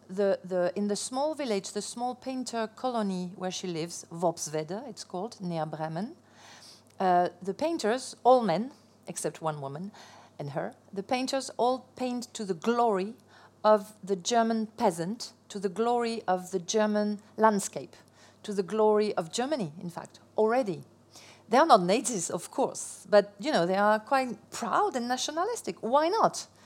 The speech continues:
But she's not like that at all. She doesn't care. She wants to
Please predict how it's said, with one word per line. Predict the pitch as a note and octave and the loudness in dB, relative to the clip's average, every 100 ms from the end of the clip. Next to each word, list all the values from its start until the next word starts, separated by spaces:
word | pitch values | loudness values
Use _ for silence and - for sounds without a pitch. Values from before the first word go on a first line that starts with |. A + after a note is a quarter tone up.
| - - - - - | -20 -20 -20 -20 -4
But | - C#4 | 2 4
she's | - D4 | 2 2
not | E4 D#4+ | 0 0
like | C#4+ A#3+ | -2 -4
that | A3+ - | -6 -4
at | A3+ | -4
all. | A#3+ C#3 | -2 -4
She | - D#4 | -4 -2
doesn't | F#3+ D#3+ D3 | 0 -2 -6
care. | - A#2+ - _ - - | -8 -12 -14 _ -20 -16
She | - A3+ | -6 -2
wants | B3+ C#4+ - | 0 -2 -8
to | - | -10